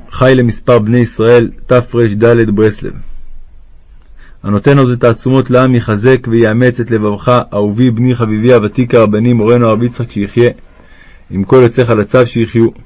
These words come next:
ובפרט לבנו, חביבי, נכדי המופלא, רבי דוד צבי נאור יאיר.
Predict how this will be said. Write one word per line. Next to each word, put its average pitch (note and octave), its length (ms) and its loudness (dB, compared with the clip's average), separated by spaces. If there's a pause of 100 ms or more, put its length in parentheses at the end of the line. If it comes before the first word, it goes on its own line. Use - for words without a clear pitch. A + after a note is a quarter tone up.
(720)
ובפרט A#2 440 0
לבנו, A2 420 0
חביבי, A2+ 420 0
נכדי A2+ 340 0
המופלא, A#2+ 360 0
רבי A#2 200 2
דוד A#2+ 300 2
צבי A#2 220 -2
נאור A#2+ 160 4
יאיר. A#2 260 4